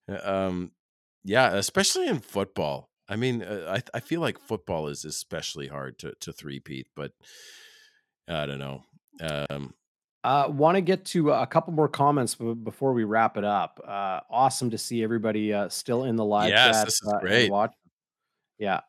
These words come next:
Speaker 2: and, uh, hey, if you're, you're out, uh, you know, doing yard work, closing up the cabin, you're catching this on your podcast, how about that? You get two hours of, uh, Bombers coverage, uh,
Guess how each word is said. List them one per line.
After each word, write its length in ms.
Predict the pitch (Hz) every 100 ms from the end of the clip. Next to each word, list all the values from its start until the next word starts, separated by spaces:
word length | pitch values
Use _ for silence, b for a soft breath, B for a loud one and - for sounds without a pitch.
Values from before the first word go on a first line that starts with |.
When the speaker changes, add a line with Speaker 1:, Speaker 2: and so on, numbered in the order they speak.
| _
Speaker 2:
and, 300 | - 107 107 107
uh, 220 | 104 107
hey, 200 | 156 175
if 120 | 131
you're, 160 | 135 139
you're 220 | 135 135
out, 320 | 156 156 -
uh, 360 | 147 139 131 131
you 100 | 127
know, 140 | 127 135
doing 260 | 127 147
yard 300 | 123 127 135
work, 240 | 139 147 143
closing 320 | 131 127 139
up 100 | 139
the 80 | 120
cabin, 460 | 127 127 135 143
you're 80 | 131
catching 320 | - 131 -
this 140 | 127 139
on 100 | 131
your 100 | 104
podcast, 760 | 104 117 127 156 175 190 - _ _ _ _ _ -
how 80 | 196
about 180 | 113 104
that? 200 | 165 117
You 40 |
get 160 | 120 -
two 200 | 156 147
hours 260 | 147 135 120
of, 180 | 110
uh, 200 | 113 110 101 b b b
Bombers 300 | 127 147 156
coverage, 480 | - 113 107 104 101
uh, 420 | 110 107 104 101